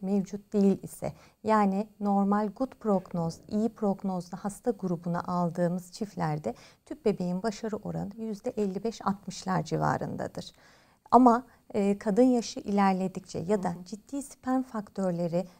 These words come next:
Speaker 1: e, eklendikçe tedaviye giderek, e, veya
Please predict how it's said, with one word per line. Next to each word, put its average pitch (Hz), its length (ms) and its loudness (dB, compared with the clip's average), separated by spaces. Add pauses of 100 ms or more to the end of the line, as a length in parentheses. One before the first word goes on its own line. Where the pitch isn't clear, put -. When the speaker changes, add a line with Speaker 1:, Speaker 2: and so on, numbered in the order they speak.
(180)
Speaker 1:
e, 175 360 2
eklendikçe 214 760 -4
tedaviye 170 680 0 (380)
giderek, 233 420 6 (200)
e, 185 260 -2
veya 196 280 4